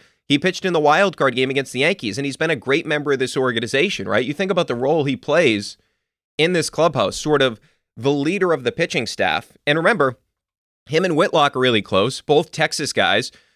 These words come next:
Whitlock was training with him before the season last year. He could definitely be a huge influence on Whitlock, who's gonna get his first crack in terms of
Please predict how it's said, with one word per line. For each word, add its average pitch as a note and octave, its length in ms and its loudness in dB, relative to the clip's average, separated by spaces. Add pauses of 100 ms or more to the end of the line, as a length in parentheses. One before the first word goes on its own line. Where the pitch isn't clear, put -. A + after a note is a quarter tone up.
(200)
Whitlock D#3+ 420 2
was B2+ 100 -2
training D#3 360 0
with D3+ 140 0
him C#3 60 -6
before C#3 320 0
the B2+ 80 -2
season D#3+ 360 -2
last G2+ 340 -2
year. A#2+ 100 0
He C3 120 -2
could A#2 100 -4
definitely F3+ 320 0
be C3 100 0
a A#2 60 0
huge D#3 320 -4
influence C#3 480 -4
on G#2+ 180 0
Whitlock, A2+ 480 2
who's C3+ 160 -4
gonna D3 160 0
get C3 140 0
his A#2+ 100 -2
first D3 320 0
crack C#3 340 0
in A2+ 140 -6
terms A#2 260 -4
of G2+ 220 0